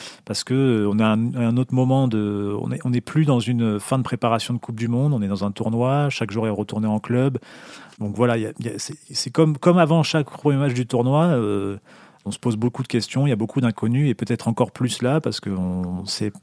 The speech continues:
finalement pas grand-chose de cette équipe de France-là et, et de cette équipe d'Angleterre, euh,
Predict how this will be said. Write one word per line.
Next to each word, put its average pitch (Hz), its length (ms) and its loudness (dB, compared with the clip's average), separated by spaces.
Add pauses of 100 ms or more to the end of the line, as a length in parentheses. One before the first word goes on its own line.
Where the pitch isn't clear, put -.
(260)
finalement 110 500 0 (300)
pas 120 120 2
grand-chose 117 360 0
de 107 60 -2
cette 104 180 -4
équipe 101 240 -6
de 101 100 -2
France-là 113 560 0 (640)
et, 95 680 2
et 107 40 2
de 107 100 0
cette 104 220 -4
équipe - 180 -6
d'Angleterre, 101 560 2
euh, 90 280 -2